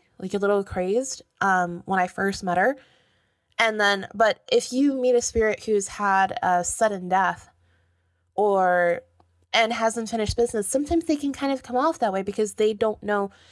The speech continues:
they themselves don't know what's going on. You know, their death was so quick and so sudden, they were like, "No, I'm fine." Like, and then it hits them and, like, oh, like, they kind of go a little insane for half a second and then they come back.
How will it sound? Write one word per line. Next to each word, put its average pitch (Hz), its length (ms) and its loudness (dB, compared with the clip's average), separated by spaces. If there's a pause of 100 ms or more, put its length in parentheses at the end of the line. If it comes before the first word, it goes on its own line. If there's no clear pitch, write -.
(160)
they 294 240 2
themselves 302 540 0
don't 208 180 -4
know 180 140 -4
what's 175 200 -6
going 165 260 -8
on. - 440 -4 (500)
You 202 100 -2
know, 185 260 2
their 220 240 0
death 226 260 0
was 220 100 -2
so 220 240 2
quick - 280 2
and 208 120 -10
so 208 120 -4
sudden, 247 340 0
they 202 80 -4
were 196 120 0
like, 185 360 2 (600)
"No, 254 160 2
I'm 214 60 -2
fine." 262 380 -2 (120)
Like, 214 240 4
and 247 100 4
then 220 100 2
it - 60 -6
hits 285 280 0
them 220 120 -4
and, 202 80 -2
like, 185 160 0
oh, 214 220 2
like, 180 240 -2 (120)
they 202 200 0
kind 196 280 -2
of 190 180 -6 (280)
go 185 180 2
a 185 40 0
little 196 220 -2
insane 233 400 -2
for 165 280 -6 (160)
half 185 300 -2
a 190 40 -10
second 196 460 -6
and 190 180 -8
then 185 240 -4 (600)
they 233 100 2
come 285 220 -2
back. 302 300 2